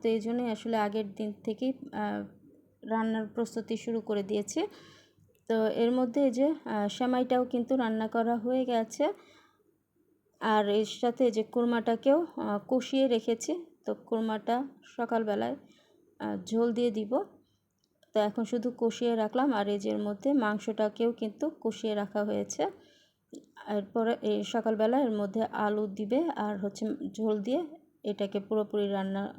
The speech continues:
কমপ্লিট করবে। তো যাই হোক, এটা হচ্ছে সকালবেলা। আহ, তো সকালবেলা ঘুম থেকে একটু দেরি হয়েছে, উঠতে উঠতে নয়টা বেজে গেছে। আর শু-,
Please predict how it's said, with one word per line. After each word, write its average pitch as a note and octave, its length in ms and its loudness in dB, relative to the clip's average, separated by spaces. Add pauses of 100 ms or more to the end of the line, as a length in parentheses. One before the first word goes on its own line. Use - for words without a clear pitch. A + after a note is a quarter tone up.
(100)
কমপ্লিট G#3 380 -4
করবে। G#3 340 -2 (960)
তো G#3+ 180 2
যাই A3+ 280 0
হোক, C#4 140 2
এটা B3 180 2
হচ্ছে B3 200 2
সকালবেলা। B3+ 640 0
আহ, A#3 500 -6 (120)
তো G#3 120 -2
সকালবেলা A3 640 -2
ঘুম A3 280 -4
থেকে A#3 360 -2 (580)
একটু A3 340 0
দেরি A3+ 340 2
হয়েছে, A3 360 2
উঠতে A3+ 260 -2
উঠতে A3 240 -2
নয়টা G#3 420 0
বেজে G3+ 300 0
গেছে। G3+ 480 -2
আর G#3 420 -4
শু-, - 200 -14